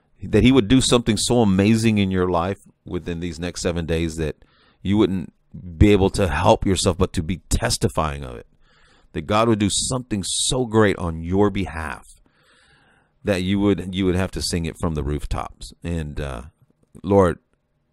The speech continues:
let it be. Let it happen, Lord. I thank you for doing it. The Lord bless you and the Lord keep you. The Lord make his face shine upon you and be gracious to you.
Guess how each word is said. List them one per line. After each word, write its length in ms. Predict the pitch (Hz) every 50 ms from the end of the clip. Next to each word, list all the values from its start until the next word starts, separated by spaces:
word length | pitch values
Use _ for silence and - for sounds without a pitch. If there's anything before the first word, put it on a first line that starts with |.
| _ _ _ _ _ _ _ _ _ _ -
let 180 | 87 92 90 92
it 140 | 87 73
be. 340 | - 85 76 71 69 67 _ _ _ _ _ _ _ _ _ _
Let 180 | - 85 92 92
it 80 | 92
happen, 340 | 85 87 85 - - - -
Lord. 300 | - - - - - - _ _ _ _ _ _ _ - - _ _ _ _ -
I 80 | - 85
thank 260 | - - 98 90 -
you 60 | 85
for 120 | 73 - 82
doing 380 | 71 78 82 82 80 80 78
it. 180 | 76 76 73 - _ _ _ _ _ _ _ _ _ _ _ _ _ _ _ _ _ _ _ _ _
The 100 | - 95
Lord 200 | 101 110 110 85
bless 300 | - 98 107 107 - -
you 120 | 117 113 107
and 80 | 95
the 60 | 92
Lord 200 | 85 82 82 78
keep 260 | - - 117 - - -
you. 200 | 117 113 110 - - _ - _ _ _ _ -
The 80 | 98 95
Lord 160 | 104 107 107
make 160 | 117 117 -
his 120 | 113 98 -
face 160 | - 107 95
shine 320 | - - - 107 101 107 101
upon 320 | 95 - - 104 98 98
you 100 | 98 98
and 100 | 95 82
be 100 | 85 85
gracious 500 | 76 - 73 76 85 - - - 76 -
to 160 | - - -
you. 300 | 73 69 73 73 69 65